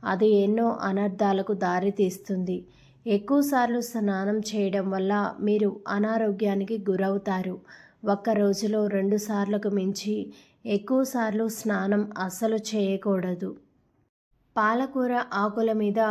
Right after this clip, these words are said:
ఎక్కువగా క్రిములు ఉండే అవకాశం ఉంటుంది. కాబట్టి పాలకూరను వండేటప్పుడు ఒకటికి రెండు సార్లు బాగా శుభ్రం చేయాలి. లేదంటే అందులో ఉండే క్రిములు, బ్యాక్టీరియా వల్ల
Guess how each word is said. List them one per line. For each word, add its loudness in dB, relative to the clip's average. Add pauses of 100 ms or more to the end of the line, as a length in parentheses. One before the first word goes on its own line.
(180)
ఎక్కువగా 0
క్రిములు 0
ఉండే 2 (120)
అవకాశం -2
ఉంటుంది. -2 (460)
కాబట్టి 2
పాలకూరను 0
వండేటప్పుడు 0 (240)
ఒకటికి 0
రెండు 0
సార్లు 0
బాగా 2
శుభ్రం -2
చేయాలి. -2 (460)
లేదంటే 2 (220)
అందులో 2
ఉండే 0
క్రిములు, 0
బ్యాక్టీరియా 0
వల్ల 0